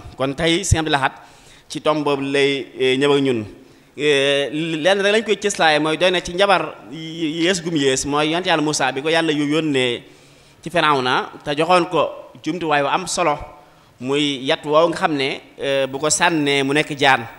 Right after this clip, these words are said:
Euh, ba nga xamee ne maam ñëw na indi miracle boobu muy kéemtaan googu, euh, ñooñ Firawna yi ak njabar lañ ko tegoon ngir jàppoon nañ ne njabar yaatu woon na yaatu goo xam ne, euh, jàppoon nañ ne daal maanaam xar baax mënta am moom lépp lu nit am lépp lu,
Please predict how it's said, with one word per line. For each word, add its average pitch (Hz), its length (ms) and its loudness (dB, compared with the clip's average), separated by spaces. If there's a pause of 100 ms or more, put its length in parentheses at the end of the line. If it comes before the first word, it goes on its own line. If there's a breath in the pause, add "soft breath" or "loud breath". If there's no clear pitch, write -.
(520 loud breath)
Euh, 135 440 0
ba 135 180 0
nga 160 80 -4
xamee 185 220 4
ne 170 80 4
maam 151 240 4
ñëw 175 200 4
na 165 100 2 (200)
indi 202 280 0
miracle 165 440 2
boobu 139 200 0
muy 151 120 0
kéemtaan 165 360 2
googu, 131 280 2 (720 loud breath)
euh, 135 320 2
ñooñ 190 240 2
Firawna 170 400 2
yi 180 240 0 (240)
ak 160 100 -4
njabar 160 260 4
lañ 185 220 -2
ko 277 80 -2
tegoon 196 260 4
ngir 143 160 -4
jàppoon 208 300 4
nañ 156 200 2
ne 165 120 2 (460)
njabar 190 340 6
yaatu 196 420 2
woon 180 160 2
na 165 80 0
yaatu 165 240 2
goo 151 120 4
xam 147 160 -2
ne, 151 160 0 (640 soft breath)
euh, 139 220 2
jàppoon 214 260 2
nañ 196 120 2
ne 170 60 2
daal 175 260 2 (120)
maanaam 170 480 0 (380)
xar 214 180 4
baax 180 160 2
mënta 226 220 2
am 139 140 0
moom 143 160 -4
lépp 170 300 -6
lu 226 140 -2
nit 226 140 -2
am 180 180 0
lépp 190 200 -4
lu, 240 140 -4